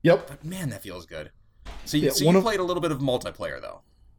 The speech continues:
Speaker 1: I did. Yep. Brant and I got into multiplayer, which was a lot of fun.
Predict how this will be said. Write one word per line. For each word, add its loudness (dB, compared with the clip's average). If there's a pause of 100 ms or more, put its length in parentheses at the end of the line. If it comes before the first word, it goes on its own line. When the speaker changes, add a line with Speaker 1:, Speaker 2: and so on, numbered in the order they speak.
(100)
Speaker 1:
I 4
did. 6
Yep. 2
Brant 2
and 6
I 4
got 4
into 4
multiplayer, 0
which 4
was 4
a 2
lot 6
of 0
fun. 0